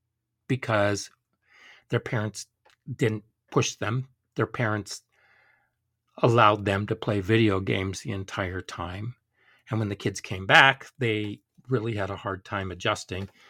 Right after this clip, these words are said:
And many of those students didn't want to come back, and they didn't. And the parents are saying, "Well, I don't know what to do with my kid because they don't want to come back to school." I blame the parents,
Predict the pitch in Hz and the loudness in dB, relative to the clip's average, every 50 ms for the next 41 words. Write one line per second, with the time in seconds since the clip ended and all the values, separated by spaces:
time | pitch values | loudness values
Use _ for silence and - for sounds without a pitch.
0 | _ _ _ - 113 117 117 127 147 139 117 98 98 101 - - - 120 104 104 | _ _ _ -4 -2 0 2 2 2 2 2 0 0 -4 -4 -6 -4 -2 -2 -2
1 | 110 107 - - _ _ _ _ _ _ _ - - 101 107 95 87 110 160 226 | -2 -4 -6 -12 _ _ _ _ _ _ _ -6 -4 -4 -4 -4 0 0 0 0
2 | 247 - - - 95 92 90 90 123 - - 135 135 143 139 117 160 196 240 - | 0 -6 -6 -8 -6 -4 -2 0 0 0 0 0 -2 0 0 2 2 2 2 0
3 | 85 90 98 104 - - - 101 95 104 104 - - 127 113 110 - - - - | -4 -4 -4 -4 -4 -4 -2 -4 -2 -4 -4 -4 -2 0 0 0 -2 -4 -16 -20
4 | - - - _ - - - 135 131 131 123 120 117 110 110 117 117 117 120 123 | -20 -20 -20 _ -14 -4 0 2 2 2 4 4 4 4 4 4 4 2 0 -2
5 | 110 101 101 104 - - 104 98 95 98 - - 101 87 87 - - 190 185 123 | -2 -2 -4 -4 -4 -4 -4 -2 -2 -2 -2 -4 -4 -6 -6 -2 -2 -2 -2 -2
6 | 101 - - 101 90 - 113 110 104 98 98 92 90 90 90 - - 90 85 - | -4 -4 -4 -6 -4 0 0 0 0 0 -2 -2 -4 -6 -6 -6 -8 -10 -10 -12
7 | - - _ - - - - - 62 - _ _ _ _ _ _ _ _ _ _ | -16 -18 _ -16 -16 -16 -14 -14 -16 -16 _ _ _ _ _ _ _ _ _ _
8 | _ _ _ _ _ _ _ _ _ _ _ _ _ _ _ _ _ _ _ _ | _ _ _ _ _ _ _ _ _ _ _ _ _ _ _ _ _ _ _ _
9 | _ _ _ _ _ _ _ _ _ _ _ _ _ _ _ _ _ _ _ _ | _ _ _ _ _ _ _ _ _ _ _ _ _ _ _ _ _ _ _ _
10 | _ _ - - _ - - - 131 123 120 107 107 104 107 127 - - 82 92 | _ _ -20 -20 _ -6 -2 -2 0 2 2 2 2 0 -2 -4 -2 -2 -4 -4
11 | - - - - | -4 -8 -12 -20